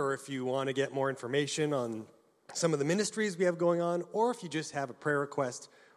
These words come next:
or whatever. There is a, a Q R code on the back of the bulletin. You can scan that with your phone, and it will take you to a Connect card.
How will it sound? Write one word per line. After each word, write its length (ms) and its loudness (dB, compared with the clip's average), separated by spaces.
or 180 2
whatever. 480 4
There 160 6
is 140 6
a, 140 6
a 100 4
Q 240 2
R 120 6
code 280 4
on 160 2
the 60 2
back 320 4
of 80 -2
the 60 4
bulletin. 540 4
You 40 -20
can 160 -6
scan 420 2
that 140 2
with 160 -2
your 80 -8
phone, 300 2
and 120 0
it 80 -2
will 100 -2
take 380 2
you 280 4
to 100 2
a 60 4
Connect 340 -2
card. 380 2